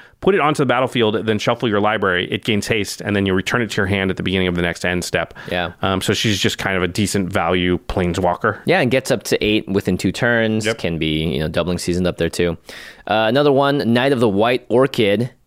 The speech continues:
Speaker 2: Used to be a six dollar fifty cent card. It's white, white for a two two with first strike. And when it enters the battlefield, if an opponent controls more lands than you, you may search your library for a planes, put it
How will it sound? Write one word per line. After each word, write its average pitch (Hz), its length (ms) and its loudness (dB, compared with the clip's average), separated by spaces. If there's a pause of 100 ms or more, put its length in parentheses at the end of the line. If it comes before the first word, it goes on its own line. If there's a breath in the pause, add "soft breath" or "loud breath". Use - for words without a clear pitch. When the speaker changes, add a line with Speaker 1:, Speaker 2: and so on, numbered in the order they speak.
(120)
Speaker 2:
Used - 140 -8
to - 40 -10
be 107 100 0
a - 40 -2
six - 320 -6
dollar 113 180 2
fifty 98 220 -4
cent 85 220 -6
card. 92 360 -2
It's - 180 -8
white, 135 160 2
white 147 180 2
for 127 80 2
a 120 40 0
two 208 200 0
two 185 180 2
with 151 180 0
first 147 220 0
strike. 120 260 0 (540 loud breath)
And 113 100 0
when 120 80 4
it 113 60 2
enters 131 180 2
the 117 80 -2
battlefield, 127 340 2
if 98 120 0
an 117 80 0
opponent 117 240 -2
controls 107 260 0
more 117 220 2
lands 160 300 2
than 123 120 2
you, 123 80 4
you 120 180 2
may 98 120 2
search 156 260 -2
your 131 80 2
library 110 240 2
for 101 100 0
a 87 60 0
planes, 120 340 0
put 151 200 0
it 139 100 0